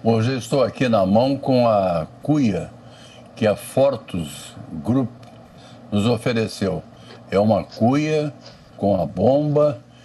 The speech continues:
e eu, eu vou dizer uma coisa pro João. Sexta-feira eu vou pra praia, vou levar pra lá, vou curtir essa, essa cuia aqui da melhor maneira possível, tá bom?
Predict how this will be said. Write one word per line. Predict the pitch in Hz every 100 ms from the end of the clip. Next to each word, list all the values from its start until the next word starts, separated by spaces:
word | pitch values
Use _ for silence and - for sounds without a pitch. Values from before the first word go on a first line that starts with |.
| - - - - 101
e | 104 117 117 117 101
eu, | 107 107 107 104
eu | 110 107 104 90
vou | 117
dizer | 113 135
uma | 131
coisa | 113 127 127
pro | 131 135
João. | 117 98 85
Sexta-feira | - 123 120 123 - 127
eu | 110
vou | 107 104
pra | 92
praia, | 85 92 101 110 123 151 - - - -
vou | - 113
levar | 110 95 110
pra | 104 95
lá, | 90 113 131
vou | 117 143
curtir | 135 127 85 - 120 131 135 104
essa, | 104 - 104 90 - - - -
essa | - 107 - 92
cuia | - 123 139 120
aqui | - 127
da | 117 123
melhor | 123 113 104 135 165
maneira | 147 117 120 143
possível, | 139 113 - 113 104 78 82 - - -
tá | 90
bom? | 87 277 311